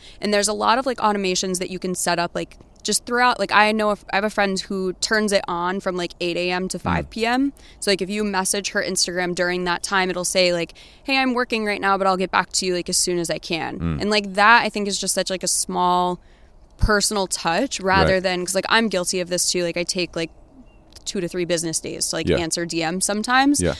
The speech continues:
Speaker 2: yeah.
Speaker 1: Um, and just, like, letting people know, like, "I'm not leaving you on red. I'm not ignoring you."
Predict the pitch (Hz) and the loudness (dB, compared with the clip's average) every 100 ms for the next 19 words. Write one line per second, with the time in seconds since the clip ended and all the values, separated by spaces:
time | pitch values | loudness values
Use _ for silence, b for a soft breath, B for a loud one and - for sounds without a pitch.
0 | B - 190 180 170 170 - - b b | B 0 4 4 2 -2 -10 -16 b b
1 | b - 220 226 233 214 208 208 214 220 | b -4 0 4 2 2 2 2 2 0
2 | 208 202 190 185 190 202 208 190 180 185 | 0 -2 0 2 0 0 0 0 0 -2
3 | 180 180 180 175 170 165 175 175 175 190 | -2 -2 -2 -2 -2 0 0 2 2 2
4 | 180 175 175 175 170 165 | 2 0 2 2 2 0